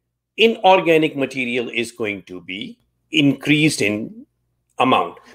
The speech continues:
means the mineralization process is going to occur. And it will be alternative. It is a cyclical process. The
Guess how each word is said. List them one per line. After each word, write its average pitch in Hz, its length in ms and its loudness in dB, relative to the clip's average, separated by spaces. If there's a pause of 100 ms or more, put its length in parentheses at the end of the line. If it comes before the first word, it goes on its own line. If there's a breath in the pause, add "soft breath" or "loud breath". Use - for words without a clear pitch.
(100)
means 135 400 4
the 104 480 -4
mineralization 147 800 2
process 113 360 -2
is 104 140 -10
going 90 320 -8
to 98 180 -14 (100)
occur. - 240 -4 (560 loud breath)
And 170 260 0
it 202 160 2
will 214 220 4
be 165 340 0
alternative. 123 720 2
It 143 180 -4
is 185 80 2
a 190 100 6
cyclical 110 640 -2
process. - 600 -8 (3000)
The 139 320 0